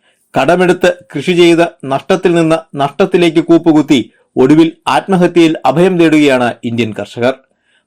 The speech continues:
മഹാരാഷ്ട്രയിലെ സാംബാജി നഗർ ജില്ലയിൽ ഈ വർഷത്തെ ആദ്യ മൂന്ന് മാസങ്ങൾക്കിടയിൽ ജീവനൊടുക്കിയത് ഇരുന്നൂറ്റി അറുപത്തൊമ്പത് കർഷകരാണ്. രണ്ടായിരത്തി ഇരുപത്തിനാലിൽ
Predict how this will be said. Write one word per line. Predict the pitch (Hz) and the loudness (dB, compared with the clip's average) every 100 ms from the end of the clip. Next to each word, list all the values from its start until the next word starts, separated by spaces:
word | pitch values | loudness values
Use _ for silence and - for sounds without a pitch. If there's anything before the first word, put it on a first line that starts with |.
| - | -8
മഹാരാഷ്ട്രയിലെ | 107 131 147 143 - 139 139 147 - | -2 2 2 0 0 0 2 -2 -6
സാംബാജി | - 131 139 139 147 147 | -4 -2 0 0 2 2
നഗർ | 143 135 131 | 2 0 0
ജില്ലയിൽ | 127 135 139 120 - _ _ - | 0 2 2 0 -4 _ _ -2
ഈ | 135 170 | 2 4
വർഷത്തെ | 156 151 156 - 143 - | 2 2 -2 -2 -4 -2
ആദ്യ | 123 139 147 147 156 165 | 0 2 0 0 -2 -2
മൂന്ന് | 139 175 190 | -2 0 2
മാസങ്ങൾക്കിടയിൽ | 175 160 170 160 156 151 151 | 0 0 -2 -4 -4 -2 -2
ജീവനൊടുക്കിയത് | 139 127 160 160 151 147 160 160 190 - _ - | -2 0 2 2 0 0 0 0 -2 -10 _ -4
ഇരുന്നൂറ്റി | 123 147 160 156 151 - | -2 2 0 2 0 0
അറുപത്തൊമ്പത് | 135 139 165 170 170 147 123 | -4 0 0 0 -2 0 -2
കർഷകരാണ്. | 117 113 127 117 95 120 - _ _ _ _ _ - | -4 -8 -4 -4 -4 -4 -6 _ _ _ _ _ -8
രണ്ടായിരത്തി | 117 135 147 135 147 - | 0 0 0 -2 -6 -6
ഇരുപത്തിനാലിൽ | 131 151 175 175 143 151 151 107 | -4 -2 0 0 2 2 0 -4